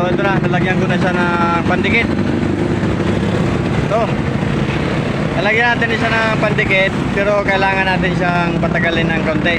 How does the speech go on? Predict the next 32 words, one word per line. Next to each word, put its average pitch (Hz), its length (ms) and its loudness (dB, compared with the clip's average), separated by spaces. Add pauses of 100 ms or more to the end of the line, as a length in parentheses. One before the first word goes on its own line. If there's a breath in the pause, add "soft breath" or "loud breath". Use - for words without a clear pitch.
para 151 240 0 (960)
matuyo 220 400 0
yung 208 240 -2
kanyang, 185 480 0
ah, 156 800 0
pandikit 147 400 -2
dito. - 240 -4
Ito, 117 160 -4
ito. - 160 -2
Ito - 1200 -4
na 180 160 -2
mga 180 200 -2 (200)
portable 156 480 -2
natin 147 240 -2
na 139 400 -2
pandikit. 151 380 -2 (420)
Ah, 156 400 0 (1120)
ang 190 80 -2
mabilisan 233 480 0
lang 233 160 -2
yan, 233 80 0
mga 226 240 -2
guys, 220 160 -2
ang 208 160 -2
mabilisan. 190 520 0 (280)
Para 180 200 0 (440)
pagka 180 300 0 (100)
nandito 196 320 -2
ka 190 80 -2
sa 196 160 -2
daan, 165 280 2 (720)
siyempre 220 320 0